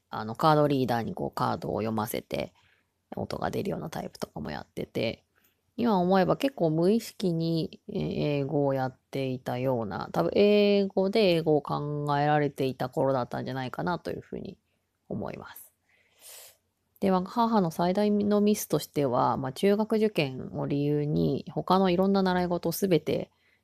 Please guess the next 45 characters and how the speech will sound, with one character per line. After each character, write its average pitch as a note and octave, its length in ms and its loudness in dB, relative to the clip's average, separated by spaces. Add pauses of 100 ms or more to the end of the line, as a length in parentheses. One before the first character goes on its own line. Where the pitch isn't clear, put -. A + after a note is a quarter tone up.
(160)
や C3+ 240 0
め B2+ 140 -4
た B2+ 140 2
っ - 60 -10
て - 160 -6
い - 60 -4
う - 60 -12
こ G#3+ 100 -10
と - 80 -10
で - 80 -10
す - 140 -10
ね。 F#3+ 180 0 (540)
な-、 G3+ 100 2
そ A3+ 140 2
れ B3+ 60 4
を C4+ 60 4
多 C#4 140 6
分 A3+ 160 6
続 F#3+ 220 4
け A#3 160 2
て A#3+ 160 2
い - 20 4
れ A#3+ 100 4
ば、 F3 220 4
英 G3 200 6
語 F#3+ 200 6
を F3+ 80 6
英 F3+ 80 6
語 F3+ 140 4
と F3+ 160 2
し - 40 -8
て F3 140 2
考 F3 260 2 (140)
え C#3+ 80 2
て、 C#3+ 400 0 (680)
多 A#3+ 120 4
分 G#3 420 4
バ F3 180 8
イ F3 80 6
リ F3 120 6
ン F3 100 2
ガ E3+ 140 6
ル E3+ 100 2
的 E3+ 240 0
な、 D#3+ 360 2